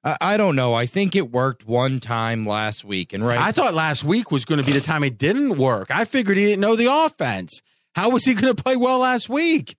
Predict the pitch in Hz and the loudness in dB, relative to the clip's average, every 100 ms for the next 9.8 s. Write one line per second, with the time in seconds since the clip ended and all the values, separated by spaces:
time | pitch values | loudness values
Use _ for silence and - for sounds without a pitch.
0 | - - 143 147 - 156 175 143 165 131 | -18 -8 -2 -2 0 0 0 0 0 0
1 | 113 110 135 147 143 139 123 139 139 131 | 0 -2 -2 -2 -2 -4 0 0 0 0
2 | 120 143 127 123 120 151 113 127 120 107 | -2 -2 -2 -2 0 -2 -2 -2 0 0
3 | 120 120 117 - 123 117 113 123 113 113 | -2 0 -2 -4 -4 -2 -4 -4 -2 -2
4 | 107 104 117 113 110 113 110 120 131 131 | -2 -2 -2 -2 -2 -2 -4 -4 -4 -2
5 | 165 214 277 233 156 170 151 135 131 120 | -2 0 -2 0 0 0 0 0 -2 -4
6 | - 147 98 123 160 185 147 143 143 123 | -4 -6 -2 -2 0 0 0 0 -2 0
7 | 147 123 131 123 117 - 180 226 196 131 | -2 -2 0 0 -2 -2 0 2 0 0
8 | 120 120 127 120 131 120 127 135 127 - | -2 -2 -6 -4 -4 -4 -4 -2 -2 -2
9 | 139 131 131 127 127 123 139 127 | 0 0 0 0 -2 -2 -2 -4